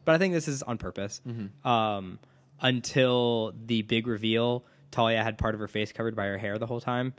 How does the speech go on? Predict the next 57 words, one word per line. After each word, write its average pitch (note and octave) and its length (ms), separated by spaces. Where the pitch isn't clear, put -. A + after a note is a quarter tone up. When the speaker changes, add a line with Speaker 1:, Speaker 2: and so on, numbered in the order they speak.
Speaker 2:
Oh, D#3+ 160
yeah. C#3+ 200
Speaker 1:
Then A2+ 100
the G#2 80
final G#2+ 280
reveal, G#2 320
she - 140
kind G2+ 180
of F#2+ 60
flips - 240
it G#2 100
back, G#2 380
and G2+ 240
that's A2 180
the, A2 180
that's G#2+ 160
the A#2+ 80
only A2 140
time G#2+ 160
you G2+ 80
see G#2 180
her, G2+ 220
kind G2 140
of F2+ 80
her G2+ 60
true G2 220
colors, G2 480
Speaker 2:
Yeah, A2+ 200
her G#2+ 160
Speaker 1:
quote G#2+ 180
Speaker 2:
whole G#2 80
Speaker 1:
unquote. G#2+ 360
Speaker 2:
face. - 140
Speaker 1:
Yeah. G2+ 220
Speaker 2:
Yeah, B2+ 220
'cause A#2+ 140
I F3+ 40
think G3+ 140
that's G3 160
kind D#3 160
of C#3 80
always A#2+ 200
been, G#2+ 440
like, G#2 100
a G2 60
character C3+ 460
trait D#3+ 260
of E3 60
hers E3+ 300
with C#3 140
the, A#2 260
the C3+ 80
face - 540
kind A#2 160
of A2+ 60
half A#2+ 180
covered. C3+ 380